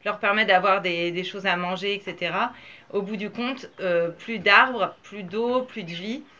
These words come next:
Et en fait, elle comprend, euh, elle réalise le, l'importance des arbres et pourquoi les couper, euh,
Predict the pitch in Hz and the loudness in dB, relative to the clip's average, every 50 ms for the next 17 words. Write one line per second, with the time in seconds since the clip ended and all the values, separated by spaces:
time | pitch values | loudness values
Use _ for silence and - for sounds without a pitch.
0 | - - - - - 208 208 190 185 202 240 240 233 196 175 165 - 208 196 185 | -20 -20 -12 -2 2 4 4 4 4 2 2 2 4 2 2 2 -2 -8 -10 -10
1 | - - 226 233 233 220 185 165 160 156 156 151 147 147 143 170 175 175 175 180 | -8 -6 -4 -4 -2 0 0 0 0 0 0 0 -2 -2 -2 -2 -2 -2 0 2
2 | 170 175 175 190 226 214 185 180 170 160 156 156 156 165 175 175 185 185 - - | 2 2 0 -2 -6 -8 -4 -2 -2 0 0 0 0 0 -2 -2 -4 -8 -10 -10
3 | 220 202 180 170 180 170 170 202 220 214 185 185 170 170 165 - - - 214 208 | -10 -10 -8 -8 -6 -4 0 0 0 0 -2 -4 -6 -6 -10 -14 -6 -4 -2 -2
4 | 202 185 165 - - - - - 208 202 214 202 160 147 | -2 -2 -4 -6 -10 -18 -8 -4 -2 0 0 0 0 -2